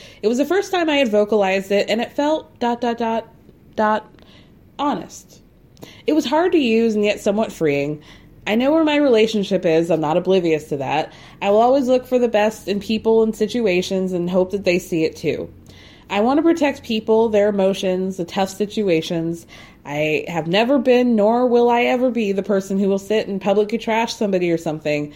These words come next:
So if you start reading this and think that that's where, um, and think that that's what you're gonna get here, you'll be disappointed." <clears throat> I try not to put labels on things, but over the past few months,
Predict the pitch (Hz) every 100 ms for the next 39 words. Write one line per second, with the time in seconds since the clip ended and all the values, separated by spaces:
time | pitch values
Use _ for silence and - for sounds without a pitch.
0 | - - - - 208 214 208 277 240 277
1 | 262 240 226 202 185 175 180 - 170 170
2 | 175 165 160 151 - - 170 160 151 151
3 | 147 - - _ - - 170 165 254 285
4 | 262 214 202 190 190 160 151 185 220 214
5 | 196 196 180 170 160 156 151 127 69 -
6 | - - - 226 156 - _ _ _ _
7 | - - - - - - 202 277 349 339
8 | 285 302 - 208 208 202 202 196 190 160
9 | 160 165 180 175 202 240 233 208 202 233
10 | 220 175 170 170 -